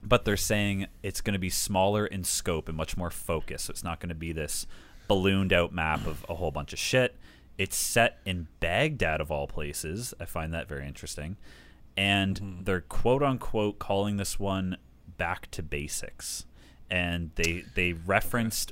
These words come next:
Speaker 2: Okay.
Speaker 1: one, two, and three. So, uh, again, we, I don't wanna,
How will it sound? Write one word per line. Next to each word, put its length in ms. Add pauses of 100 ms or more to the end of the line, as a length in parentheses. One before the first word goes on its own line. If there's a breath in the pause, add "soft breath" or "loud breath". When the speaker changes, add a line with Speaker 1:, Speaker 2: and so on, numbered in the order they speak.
Speaker 2:
Okay. 120
Speaker 1:
one, 440
two, 380
and 240
three. 640 (480 loud breath)
So, 680 (720 soft breath)
uh, 300
again, 600
we, 360 (100)
I 120
don't 140
wanna, 200